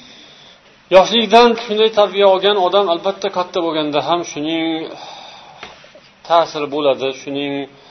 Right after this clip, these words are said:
natijasi, samarasi bo'ladi. Oltinchisi, an yastahiyal muslim minal xalq fala yakshifu lahum awratan va la yuqsi-, yuqas-, yaqsir lahum va la yuqassiru lahum fi haqqin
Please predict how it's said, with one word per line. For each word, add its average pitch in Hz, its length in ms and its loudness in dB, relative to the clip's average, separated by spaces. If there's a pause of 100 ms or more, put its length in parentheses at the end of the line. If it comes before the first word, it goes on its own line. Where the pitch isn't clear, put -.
(200)
natijasi, 143 640 -4
samarasi 135 600 -4
bo'ladi. 135 420 0 (1080)
Oltinchisi, 190 640 4
an 185 200 4
yastahiyal 202 680 2
muslim 202 460 2 (180)
minal 170 360 0
xalq 202 440 4
fala 165 340 4
yakshifu 180 640 -2 (180)
lahum 190 380 4 (200)
awratan 180 640 4 (580)
va 156 140 4
la 165 180 10
yuqsi-, 185 520 -2
yuqas-, 170 460 -2
yaqsir 180 460 0
lahum 180 380 4 (840)
va 147 80 4
la 160 140 8
yuqassiru 170 640 0
lahum 180 300 4
fi 170 260 -4
haqqin 185 540 2